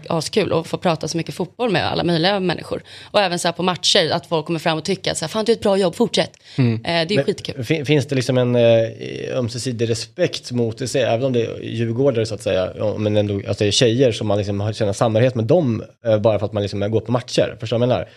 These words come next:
Speaker 3: Känner du liksom,
Speaker 1: Vänta, vadå?
Speaker 3: om, om du ser ett, eh, stort Djurgårdsgäng tjejer, liksom,
Speaker 1: Ja,
Speaker 3: känner
Speaker 1: då
Speaker 3: du en
Speaker 1: blir jag
Speaker 3: samhörighet
Speaker 1: glad.
Speaker 3: med dem, liksom, ändå? För
Speaker 1: Ja,
Speaker 3: att de är,
Speaker 1: alltså,
Speaker 3: ja, för att du blir
Speaker 1: absolut.
Speaker 3: det, va? Ja.
Speaker 1: Ja,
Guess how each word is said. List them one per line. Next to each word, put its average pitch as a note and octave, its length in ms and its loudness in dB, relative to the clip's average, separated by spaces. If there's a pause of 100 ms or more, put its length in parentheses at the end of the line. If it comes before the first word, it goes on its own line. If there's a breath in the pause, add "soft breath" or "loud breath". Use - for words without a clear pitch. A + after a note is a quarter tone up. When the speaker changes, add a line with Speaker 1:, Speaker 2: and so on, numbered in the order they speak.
(180 loud breath)
Speaker 3:
Känner B2+ 220 0
du D3 140 4
liksom, G#2 360 -2 (420 soft breath)
Speaker 1:
Vänta, G3+ 160 -6
vadå? E3 140 0
Speaker 3:
om, F3 140 0
om C#3 80 4
du D3+ 80 4
ser A#2+ 180 4
ett, - 180 -2
eh, G2 260 4
stort G#2 300 -4
Djurgårdsgäng G#2+ 760 -2
tjejer, G#2+ 340 -2
liksom, - 300 -12 (400)
Speaker 1:
Ja, F#3+ 100 -6
Speaker 3:
känner B2 140 2
Speaker 1:
då - 0 -
Speaker 3:
du D3+ 60 4
en - 40 4
Speaker 1:
blir F#3+ 80 2
jag F3+ 80 4
Speaker 3:
samhörighet D#3 320 2
Speaker 1:
glad. - 20 -16
Speaker 3:
med A#2+ 80 -2
dem, F2+ 260 -4
liksom, G2+ 320 -4
ändå? C3 180 2 (140)
För - 60 -8 (100)
Speaker 1:
Ja, G3+ 40 2
Speaker 3:
att G#3 60 -4
de A2+ 120 -4
är, G#2+ 40 0
Speaker 1:
alltså, A#2+ 160 2
Speaker 3:
ja, B2 80 0 (100)
för - 80 2
att B2+ 40 -2
du C3+ 80 0
blir C3+ 120 2
Speaker 1:
absolut. F2+ 280 0
Speaker 3:
det, - 60 -6
va? A#2+ 220 2
Ja. F#3 60 0
Speaker 1:
Ja, F3+ 120 -2